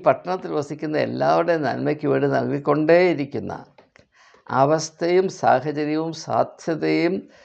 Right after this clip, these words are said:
സൃഷ്ടിക്കുന്ന ഒരു പ്രക്രിയയാണ് രാഷ്ട്രീയമെന്ന് ആഥൻസുകാർ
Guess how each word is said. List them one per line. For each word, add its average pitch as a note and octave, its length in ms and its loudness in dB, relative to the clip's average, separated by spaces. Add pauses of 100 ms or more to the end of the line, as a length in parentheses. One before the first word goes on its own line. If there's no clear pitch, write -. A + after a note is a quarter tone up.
(260)
സൃഷ്ടിക്കുന്ന G3 800 0 (320)
ഒരു C#3 220 0
പ്രക്രിയയാണ് C#3+ 800 2
രാഷ്ട്രീയമെന്ന് A2 840 -2 (760)
ആഥൻസുകാർ D#3+ 960 2